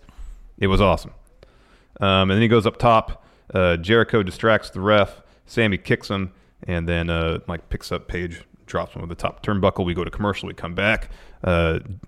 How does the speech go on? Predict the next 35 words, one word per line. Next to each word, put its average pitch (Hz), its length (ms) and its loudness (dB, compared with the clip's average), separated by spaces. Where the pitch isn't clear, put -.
Page 98 240 4
is 90 60 -2
being 90 220 2
isolated. 101 640 2
Um, 82 520 -2
he's 87 120 -10
kinda 87 200 -2
draped 87 300 0
across 90 340 0
the - 40 -4
middle 87 200 0
rope. 92 340 2
And 85 180 -2
then 80 120 -2
Jericho 87 400 2
runs 87 280 0
at 87 140 4
him. 87 100 -2
Page 85 240 -2
gets 87 160 -6
out 85 60 0
of 85 60 -2
the 85 80 -2
way, 85 200 0
so - 140 -12
Jericho 85 360 -6
bounces 85 400 -6
his 82 100 -12
knee 82 220 -6
off 82 180 -2
the 87 80 -10
rope, 85 240 -6
starts 80 200 -12
selling 82 340 -6
knee. 98 360 0